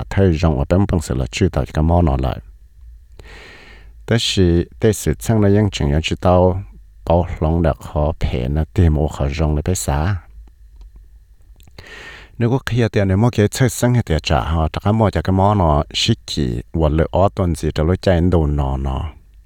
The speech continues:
Và có, và trâu mà tới mình bỏ xí hàng trâu Australia chạy khó mò.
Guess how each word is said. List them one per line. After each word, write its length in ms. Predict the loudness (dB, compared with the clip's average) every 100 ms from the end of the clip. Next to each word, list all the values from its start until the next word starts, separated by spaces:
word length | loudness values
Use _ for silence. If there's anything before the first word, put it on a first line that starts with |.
| -20 -20 -20 -20 -12
Và 180 | -4 -2 0
có, 160 | 0
và 140 | 0 0
trâu 180 | 2 2
mà 140 | 2 0
tới 100 | 2
mình 120 | 0 -2 -2
bỏ 120 | -2
xí 220 | -2 -2
hàng 240 | 0 -2 -2
trâu 140 | 0 0
Australia 600 | 0 -4 -4 0 2 2
chạy 160 | 0 -4
khó 240 | -4 -2 -2
mò. 420 | 2 4 4